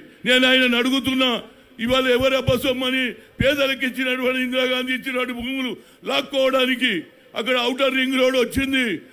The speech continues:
కోట్ల రూపాయలకు అమ్మేస్తున్నారు. పేదవాడు ఈనాడు తిండికి లేక తిరుగుతా ఉన్నాడు. హరిజన కుటుంబం ఇవాళ బిచ్చమెత్తుకునే పరిస్థితి వచ్చింది. అందుగురించి నేనేమంటున్నా, తప్పనిసరిగా కాంగ్రెస్ ఖాయం వస్తది. అంతేకాదు,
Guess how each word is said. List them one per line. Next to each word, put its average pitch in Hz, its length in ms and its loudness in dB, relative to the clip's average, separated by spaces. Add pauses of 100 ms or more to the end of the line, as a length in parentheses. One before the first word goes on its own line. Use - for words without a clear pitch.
(160)
కోట్ల 277 320 2
రూపాయలకు 262 560 0
అమ్మేస్తున్నారు. 254 880 2 (320)
పేదవాడు 254 480 4
ఈనాడు 247 340 0
తిండికి 262 400 0
లేక 247 180 0
తిరుగుతా 247 520 -2
ఉన్నాడు. 233 460 -2 (300)
హరిజన 269 340 0
కుటుంబం 254 680 -4 (300)
ఇవాళ 254 220 2
బిచ్చమెత్తుకునే 254 760 0
పరిస్థితి 254 540 2
వచ్చింది. 226 560 2 (340)
అందుగురించి 240 580 0
నేనేమంటున్నా, 240 880 2 (420)
తప్పనిసరిగా 240 960 2 (300)
కాంగ్రెస్ 247 440 0
ఖాయం 226 440 0
వస్తది. 208 560 -2 (200)
అంతేకాదు, 233 760 0